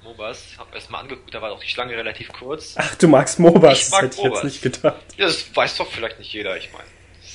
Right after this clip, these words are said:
Speaker 1: wir haben auch Zuhörer, die das vielleicht nicht wissen. <laughs> Naja, ähm, auf jeden Fall habe ich das mal angetestet und das ist, das war einfach genau wie LOL. Die Grafik war die gleiche. Was halt der Unterschied war, war das System, und zwar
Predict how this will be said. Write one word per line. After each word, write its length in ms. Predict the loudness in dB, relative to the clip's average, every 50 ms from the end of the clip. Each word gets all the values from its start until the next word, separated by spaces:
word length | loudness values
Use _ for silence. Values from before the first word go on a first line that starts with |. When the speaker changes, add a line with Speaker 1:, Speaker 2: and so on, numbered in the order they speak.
| -20 -20 -20 -10 -6
Speaker 1:
wir 80 | -4
haben 140 | -4 -4 -4
auch 160 | -10 -20 -20 -20 -16
Zuhörer, 440 | -12 -10 -8 -8 -8 -8 -10 -12 -12
die 40 | -10
das 140 | -12 -12 -10
vielleicht 240 | -6 -6 -6 -6 -6
nicht 160 | -12 -8 -8
wissen. 240 | -8 -8 -8 -10 -12
<laughs> 1200 | -14 -14 -14 _ _ _ _ -12 -12 -12 -12 -14 -20 _ _ _ _ _ -8 -6 -6 -6 -4 0
Naja, 300 | 2 4 4 4 2 0 -2 -10 -14 -14 -12 -4
ähm, 260 | -2 0 0 -2 -2 -8
auf 160 | -10 -8 -10
jeden 160 | -12 -10 -8
Fall 120 | -8 -6
habe 120 | -6 -8 -8
ich 60 | -12
das 160 | -14 -14 -12
mal 80 | -12 -12
angetestet 480 | -10 -10 -12 -8 -8 -8 -8 -10 -18 -20
und 100 | -18 -20
das 100 | -20 -20
ist, 580 | -20 -20 -20 -20 -20 -20 -20 -20 -20 -20 _ _ _ _ _ _
das 300 | _ -20 -20 -20 -20 -18
war 120 | -18 -18 -18
einfach 380 | -20 -20 _ -20 -20 -20 -16 -18
genau 320 | -14 -10 -10 -10 -10 -10
wie 60 | -14
LOL. 320 | -12 -10 -10 -10 -10 -12 -14
Die 100 | -16 -16
Grafik 460 | -10 -8 -8 -8 -8 -10 -18 -16 -14
war 200 | -14 -14 -14 -16 _ -20 -20
die 40 |
gleiche. 540 | -10 -6 -4 -2 -2 -4 -6 -8 -8 -10 -10 -16 _ _ -20 -20 -20 -20 -20 -20 -20 -20 -20 -20 -14
Was 420 | -14 -14 -14 -14 -18 -18 -10 -6
halt 180 | -6 -6 -4 -6
der 80 | -10
Unterschied 420 | -10 -8 -8 -6 -6 -6 -6 -6 -4
war, 280 | -2 0 0 -2 -2 -2
war 240 | -2 0 0 -2 -4
das 200 | -6 -12 -12 -14
System, 640 | -16 -18 -20 -20 _ -6 -4 -2 -2 -2 -4 -8 -16
und 120 | -18 -18 -18
zwar 640 | -18 -12 -10 -6 -4 -4 -4 -4 -4 -6 -6 -8